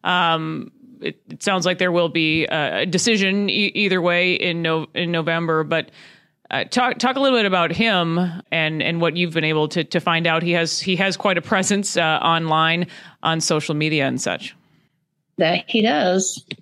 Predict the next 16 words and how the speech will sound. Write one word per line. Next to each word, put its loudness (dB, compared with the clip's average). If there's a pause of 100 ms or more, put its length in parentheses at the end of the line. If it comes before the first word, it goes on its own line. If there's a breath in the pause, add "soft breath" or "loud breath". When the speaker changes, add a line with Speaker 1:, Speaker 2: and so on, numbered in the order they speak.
(1200)
Speaker 2:
He's 0
always 2
said 2
that, 0
you 4
know, 2
he 0
turned 4
himself 2
in 2
because -2
he -2 (140)
was, -2 (540)
was 2
not 2
involved. 2